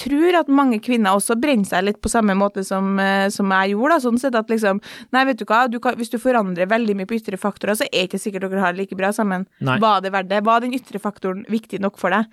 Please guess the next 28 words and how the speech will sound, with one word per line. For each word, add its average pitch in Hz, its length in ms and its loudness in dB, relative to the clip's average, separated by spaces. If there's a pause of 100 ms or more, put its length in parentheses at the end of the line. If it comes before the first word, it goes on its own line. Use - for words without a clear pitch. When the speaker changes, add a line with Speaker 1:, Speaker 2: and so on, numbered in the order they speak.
Speaker 2:
Ja. 123 140 0
Speaker 1:
For 247 100 4
meg 247 300 4
er - 20 -2
det 226 80 -2
selvfølgelig 240 320 0
ikke 233 160 0
viktig - 400 -4
nok. 220 140 2 (340)
Jeg 220 140 2
trenger 233 240 4
ikke 220 160 2
hage 247 320 4
og 190 80 2
vaskerom 196 460 0 (120)
så - 240 0 (380)
mye 208 260 4
at - 480 -4
vi 202 140 -4
skal 208 160 0
være 208 160 2
ulykkelige 190 560 -4 (360)
Speaker 2:
Nei. 143 280 0
Speaker 1:
på 220 100 2
grunn 233 240 2
av 233 140 2
det. 190 60 -8 (100)
Speaker 2:
Nei. 185 160 2